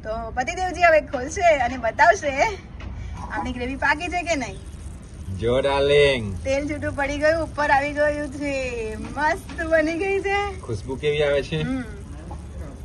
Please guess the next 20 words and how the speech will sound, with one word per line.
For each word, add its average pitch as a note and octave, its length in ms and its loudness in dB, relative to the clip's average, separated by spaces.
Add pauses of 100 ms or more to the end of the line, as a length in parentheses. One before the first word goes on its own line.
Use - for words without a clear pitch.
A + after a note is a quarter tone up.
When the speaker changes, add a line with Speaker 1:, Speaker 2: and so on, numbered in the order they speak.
(420)
Speaker 1:
તો D4 100 4
મિત્રો, E4 320 6
જો E4+ 120 2
તમે E4+ 280 4
ચૂલા C#4+ 360 0
પર C#4+ 140 2
બનાવો C#4+ 340 4
ને C4+ 120 -2
તો C#4 160 2
ખાસ D4 440 2 (100)
ધ્યાન C4+ 340 2
ફ્લેમનું C#4 440 0
રાખવાનું B3+ 460 0
હોય A3+ 180 -4
છે, C4 240 -6 (520)
એ C#4+ 140 6
થોડું D#4 220 0
અઘરું C4 380 2
હોય C#4+ 140 4
છે, D4 200 0